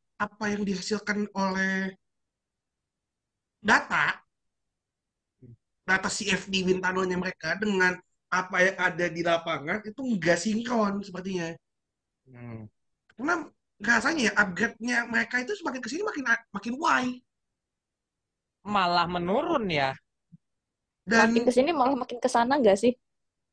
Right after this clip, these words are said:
Speaker 1: Iya, dan, dan masalahnya juga mau gimana pun dua ribu dua puluh empat akan berdasar pada mobil ini loh.
Speaker 3: Mm-mm.
Speaker 2: Nah, loh.
Speaker 3: Nah,
Speaker 1: Nah,
Speaker 3: loh.
Speaker 1: iya.
Speaker 2: Nggak akan
Speaker 1: Dan
Speaker 2: berubah banyak
Speaker 1: Alonso
Speaker 2: pasti.
Speaker 1: ini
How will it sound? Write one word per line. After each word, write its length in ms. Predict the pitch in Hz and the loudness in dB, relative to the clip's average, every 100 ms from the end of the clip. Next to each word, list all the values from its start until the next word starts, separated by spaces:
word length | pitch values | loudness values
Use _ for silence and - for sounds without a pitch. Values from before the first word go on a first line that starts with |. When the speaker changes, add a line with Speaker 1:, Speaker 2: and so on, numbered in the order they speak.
| 180 | -8
Speaker 1:
Iya, 240 | 269 370 | -4 -2
dan, 320 | 202 226 233 | 2 2 0
dan 240 | 214 226 214 220 | 0 2 2 0
masalahnya 560 | 214 226 214 208 403 | 0 0 0 0 -2
juga 240 | 285 190 - _ _ _ _ _ _ _ _ _ | -4 -4 -4 _ _ _ _ _ _ _ _ _
mau 160 | 208 202 | -4 -2
gimana 320 | 214 208 185 | 0 0 -2
pun 240 | 180 415 - _ _ _ _ _ _ _ _ _ _ _ - - - - | -2 -4 -4 _ _ _ _ _ _ _ _ _ _ _ -20 -20 -20 -8
dua 160 | 185 220 | -2 0
ribu 100 | 208 | 0
dua 60 | 214 | -2
puluh 140 | 240 | -4
empat 320 | 214 - 285 | -4 -4 -6
akan 100 | - 214 | -4 -2
berdasar 320 | 202 208 214 | -2 -2 -4
pada 160 | 208 208 | -2 -2
mobil 160 | 202 | -2
ini 400 | 202 330 311 202 | -2 -4 -2 -2
loh. 240 | 165 147 147 _ _ _ _ _ _ - | -2 -2 -4 _ _ _ _ _ _ -8
Speaker 3:
Mm-mm. 400 | 262 - 196 196 - | -6 -2 -2 -2 -4
Speaker 2:
Nah, 240 | 143 135 127 | -6 -6 -6
loh. 400 | 120 117 110 - _ _ _ _ _ _ _ _ _ - | -8 -8 -10 -16 _ _ _ _ _ _ _ _ _ 4
Speaker 3:
Nah, 320 | 214 202 202 | 6 6 6
Speaker 1:
Nah, 80 | 175 | 6
Speaker 3:
loh. 80 | |
Speaker 1:
iya. 160 | 160 220 226 - _ _ _ _ _ _ | 6 4 -2 -10 _ _ _ _ _ _
Speaker 2:
Nggak 160 | - 135 | -6 -4
akan 100 | 143 | -4
Speaker 1:
Dan 80 | 143 | -4
Speaker 2:
berubah 280 | 135 143 143 | 2 4 4
banyak 320 | 165 202 214 | 4 6 8
Speaker 1:
Alonso 240 | 208 208 349 | 6 6 4
Speaker 2:
pasti. 180 | 359 139 156 _ _ _ _ - | 2 2 -4 _ _ _ _ -4
Speaker 1:
ini 180 | 240 | -2